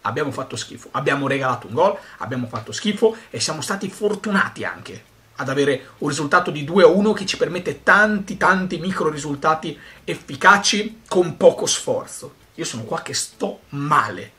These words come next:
perché siamo esattamente in quel momento della stagione dove si decide tutto. Alla fine queste singole gare qua sono quelle che ti fanno rivalutare un po' tutto il discorso, tutta la baracca che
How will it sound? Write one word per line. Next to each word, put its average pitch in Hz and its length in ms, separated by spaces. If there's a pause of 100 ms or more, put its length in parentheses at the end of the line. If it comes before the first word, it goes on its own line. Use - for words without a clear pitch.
(220)
perché - 280
siamo 143 380
esattamente 151 480
in 151 80
quel 143 140
momento 156 240
della 139 120
stagione 175 420 (180)
dove 175 300
si - 140
decide 156 360
tutto. 123 340
Alla 202 300
fine 151 280
queste 190 300
singole 214 520
gare 165 260
qua 127 300 (200)
sono 180 220
quelle 190 180
che - 100
ti 190 100
fanno 190 400 (400)
rivalutare 196 760
un 185 140
po' 190 220
tutto - 340
il 202 120
discorso, 190 520
tutta 190 220
la 185 100
baracca 170 480
che 123 260